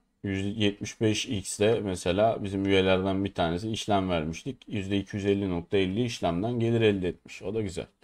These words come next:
Ben mesela B C'de satamadım onu. Satamadığım için gelir elde edemeyip stop oldum. O ayrı bir konu.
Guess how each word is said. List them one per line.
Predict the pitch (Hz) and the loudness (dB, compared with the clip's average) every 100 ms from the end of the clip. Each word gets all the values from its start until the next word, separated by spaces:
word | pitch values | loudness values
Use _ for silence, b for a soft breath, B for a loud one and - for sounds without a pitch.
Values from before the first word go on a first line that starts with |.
| _ _ _ _ _ | _ _ _ _ _
Ben | 95 101 | 4 4
mesela | 107 110 101 | 6 6 10
B | 110 104 | 8 10
C'de | 110 107 113 | 8 8 6
satamadım | 120 113 120 113 92 87 | 4 4 4 4 0 -2
onu. | 90 | -4
Satamadığım | 98 92 104 104 92 90 | -2 0 2 2 0 -2
için | - 110 | -2 4
gelir | 107 110 | 6 8
elde | 107 104 107 | 8 8 8
edemeyip | 104 101 95 117 | 8 6 2 0
stop | 113 113 107 | 0 2 4
oldum. | 107 90 87 | 2 2 -2
O | 90 | 0
ayrı | 92 95 95 | 2 2 0
bir | |
konu. | 92 80 | -4 -8